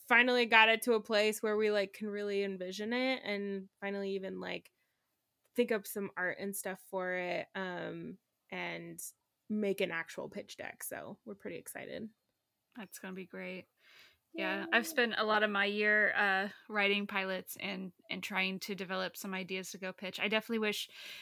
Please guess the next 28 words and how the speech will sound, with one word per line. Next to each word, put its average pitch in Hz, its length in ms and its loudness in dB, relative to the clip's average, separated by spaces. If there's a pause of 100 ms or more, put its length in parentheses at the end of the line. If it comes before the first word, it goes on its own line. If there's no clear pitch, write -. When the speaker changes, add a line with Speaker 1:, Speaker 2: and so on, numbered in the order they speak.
(360)
Speaker 2:
uh, 208 80 0
when 220 140 2
I 226 80 8
was 214 180 2
a 208 60 -2
script - 280 0
coordinator 185 460 0
that 185 140 2
I 175 100 4
had 170 380 -4
done 190 180 0
that 220 200 4
more. 262 460 4
Like, 220 180 6
I 254 100 12
had 226 180 6
Speaker 1:
Mm-hmm. 214 120 2
Speaker 2:
two 381 60 4
ideas 202 580 10
that 190 100 4
I 190 80 6
was 185 160 0
working 185 240 0
on 175 100 0
the 170 80 -4
scripts - 340 -4
for, 180 220 0
but 170 240 2